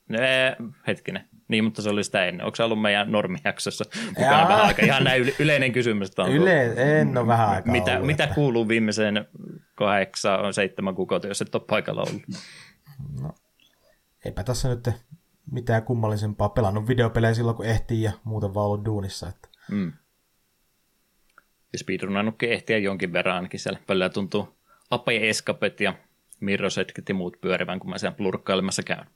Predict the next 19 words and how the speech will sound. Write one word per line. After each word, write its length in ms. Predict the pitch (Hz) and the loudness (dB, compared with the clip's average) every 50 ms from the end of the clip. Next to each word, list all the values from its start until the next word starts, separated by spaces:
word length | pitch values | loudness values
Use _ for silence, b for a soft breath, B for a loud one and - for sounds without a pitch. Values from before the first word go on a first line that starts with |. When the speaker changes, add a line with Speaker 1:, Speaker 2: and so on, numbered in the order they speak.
| - | -10
Speaker 1:
enkä 180 | - 90 90 - | -10 -10 -10 -10
kirjoita 320 | - - 92 98 101 - | -12 -8 -6 -6 -4 -4
mitään. 260 | 92 87 87 - 113 120 | -6 -6 -6 -4 -2 0
Speaker 2:
Juu, 440 | 131 139 139 139 139 135 135 - - _ _ _ _ _ _ _ | 2 4 4 2 2 0 -4 -6 -12 _ _ _ _ _ _ _
silloin 360 | - - 98 92 104 127 131 | -10 -8 -4 -2 0 0 0
kun 200 | 160 151 - - - | 0 -2 -2 -2 -2
aina 320 | 123 131 131 131 117 - _ _ _ _ _ _ _ _ _ _ _ _ _ _ _ _ | 0 0 0 0 -2 -4 _ _ _ _ _ _ _ _ _ _ _ _ _ _ _ _
sattuu 360 | - - 185 180 180 - 165 147 | -2 0 0 0 0 0 2 4
olla 160 | 143 143 139 | 4 2 0
sen 180 | - - 147 | 0 0 0
verran 160 | 139 135 131 123 | 2 2 2 2
vapaata, 380 | 127 123 - 120 117 - 113 | 0 2 2 0 0 2 0
että 160 | 107 - - | -2 -2 -4
ke-, 220 | - - 123 117 110 120 | -2 2 2 2 2 0
ehtii 320 | 135 120 - - 135 123 | 0 -2 0 0 -2 -2
jotain 220 | 123 120 127 123 | 0 0 0 0
pidempäänkin 480 | 120 135 117 110 110 104 107 101 101 101 | 0 0 0 0 0 0 -2 -4 -4 -8
tekemään, 460 | - 92 85 90 87 87 87 85 82 | -8 -10 -8 -6 -6 -6 -6 -8 -10
niin 100 | 85 - | -12 -14